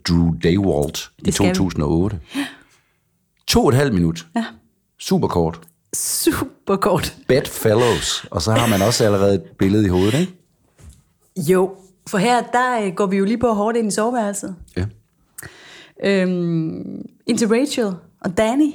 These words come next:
Speaker 1: Ja, nemlig.
Speaker 2: der ligger og sover. Så dejligt.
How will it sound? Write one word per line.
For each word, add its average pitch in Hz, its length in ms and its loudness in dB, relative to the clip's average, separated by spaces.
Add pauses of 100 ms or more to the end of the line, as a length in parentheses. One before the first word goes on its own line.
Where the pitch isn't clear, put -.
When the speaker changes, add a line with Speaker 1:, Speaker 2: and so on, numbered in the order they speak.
Speaker 1:
Ja, 151 160 2 (320)
nemlig. 117 400 2 (540)
Speaker 2:
der 240 60 2
ligger 262 220 2
og 262 60 -4
sover. 262 320 0
Så 226 220 -4 (120)
dejligt. 233 420 -2